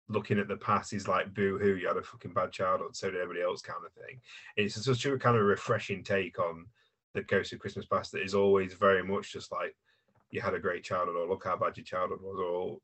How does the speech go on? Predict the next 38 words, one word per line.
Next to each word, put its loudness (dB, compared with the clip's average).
wh-, 0
however 10
they 0
kind 2
of -6
do 4
it. -4
It's -6
always 4
more 2
of -4
a -4
sympathetic -4
role, 6
whereas 0
this 2
guy 4
is -4
just -10
kind -2
of -2
like, -4
"Fucking -6
buckle 4
up, 2
buddy, 0
because -2
we're 4
going 4
fucking, -8
like, -4
who 0
gives 0
a -2
shit," -6
kind -12
of -16
thing, -14